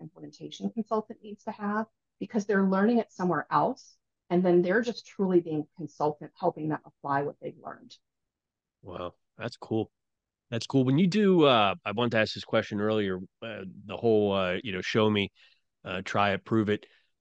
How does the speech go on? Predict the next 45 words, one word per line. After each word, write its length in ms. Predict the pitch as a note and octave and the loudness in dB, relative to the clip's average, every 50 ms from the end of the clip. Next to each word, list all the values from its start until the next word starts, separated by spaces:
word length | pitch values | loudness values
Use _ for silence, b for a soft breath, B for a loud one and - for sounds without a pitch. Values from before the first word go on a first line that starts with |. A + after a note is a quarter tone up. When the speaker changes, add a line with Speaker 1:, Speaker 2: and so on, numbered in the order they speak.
| - | -10
Speaker 2:
uh, 140 | G2+ G2 G2 | -6 -6 -6
type 280 | F#2 - A2 G#2+ F#2+ - | -4 -2 -2 -2 -2 -2
concept. 640 | - G#2 G2 G2 G#2 G2+ - A2+ G2 F#2 - - - | -2 0 0 0 0 -2 -2 0 -2 -2 -4 -6 -6
I 100 | F2+ F2+ | -6 -6
didn't 160 | F2+ F#2+ F#2 | -4 -6 -8
get 120 | F#2 F#2 - | -8 -8 -6
that 140 | F#2 F#2 | -6 -6
right, 220 | F#2 F#2+ F2+ F2 - | -4 -4 -4 -6 -6
but, 140 | - F#2+ F#2 - - G2+ | -6 -10 -10 -10 -12 -12
uh, 280 | F#2+ F2+ F2 F2 F2+ E2+ _ _ - | -10 -10 -10 -10 -12 -14 _ _ -16
you 100 | - G#2+ | -14 -14
know, 40 | - _ _ _ _ _ _ _ - | -14 _ _ _ _ _ _ _ -8
in, 120 | B2+ A#2 - - | -8 -6 -6 -4
in 140 | B2 A#2 A2+ | -2 -2 -2
developing 380 | A2 G2 G#2+ A2 G2+ - A2+ | 0 2 2 2 2 2 0
it, 80 | G#2+ - | 0 0
are 80 | G2+ | 2
you 260 | B2 E3+ A3+ F#3 C3+ G#2+ G#2 - _ _ _ - | 2 4 2 2 0 -4 -8 -14 _ _ _ -2
developing 560 | D#3 C3+ A#2 A#2+ C3+ D#3 C#3+ D3 C#3+ B2 A2+ | 0 0 2 2 0 0 0 0 0 0 0
that 300 | G#2+ G#2+ A2 A2+ B2+ - _ - | 0 -2 -2 -4 -4 -6 _ -6
in 300 | B2 A#2 A#2 A#2 A2 G2+ | -4 -2 -2 -2 -2 -2
Docebo, 640 | A#2 A2 G#2+ G2+ - - - C#3 F3+ F#3+ G#3+ G3+ | -2 -2 -4 -4 -6 -6 -4 -2 0 0 2 2
or 120 | F#3+ D3+ A#2+ | 2 2 4
are 80 | A2 | 4
you 80 | A2 A#2 | 4 4
using 460 | A#2 A#2 A#2 A#2+ A#2 G#2+ A#2 G2+ F#2 | 4 4 4 4 4 4 2 0 0
an 80 | F2 E2+ | 0 0
authoring 480 | E2+ F#2+ A#2 A#2+ - G#2+ G2 F#2 - | 0 -2 -2 -2 -2 -2 -2 -2 -4
tool, 400 | - - F#2 F2 F2 E2 E2 F2 _ - | -4 -6 -4 -4 -4 -6 -8 -12 _ -14
an 180 | - F#2 F2+ F#2 | -10 -8 -6 -6
external 420 | F#2 - - - A2+ G2+ F#2+ F2+ | -6 -6 -6 -2 0 0 2 2
authoring 460 | E2+ F2 F2 F#2 - - F#2+ F2+ F2 | 0 0 0 -2 -2 -2 -4 -4 -4
tool, 240 | - - F2+ E2+ E2 | -6 -6 -6 -6 -6
and, 120 | D#2 D#2 D#2+ | -6 -8 -8
and 280 | E2+ E2 E2+ E2 E2 | -8 -8 -8 -10 -8
bringing 320 | - F#2 F#2 F2+ F2 E2+ E2+ | -6 -6 -6 -6 -6 -8 -8
it 100 | E2+ E2+ | -8 -8
in 160 | E2 E2 D#2+ | -10 -10 -10
that 220 | D#2+ D#2+ E2+ E2 E2+ | -10 -8 -10 -10 -10
way? 220 | E2+ D#2+ D2+ - _ _ _ _ _ _ _ _ _ _ _ _ _ _ _ _ - | -10 -12 -12 -14 _ _ _ _ _ _ _ _ _ _ _ _ _ _ _ _ -2
Speaker 1:
Yes. 340 | G#3 E3+ D#3+ D#3+ - - _ _ | 2 2 2 2 0 -4 _ _
So 260 | _ _ - - F3 | _ _ 0 2 4
we 180 | E3+ F3+ F#3+ F#3+ | 4 4 4 4
are 120 | F#3 G3 | 4 4
using, 680 | G3+ F#3+ F#3 F#3 F#3+ F#3+ F3+ F3 F3 E3+ E3+ E3+ E3 | 4 4 2 0 -2 0 0 0 0 2 2 0 -2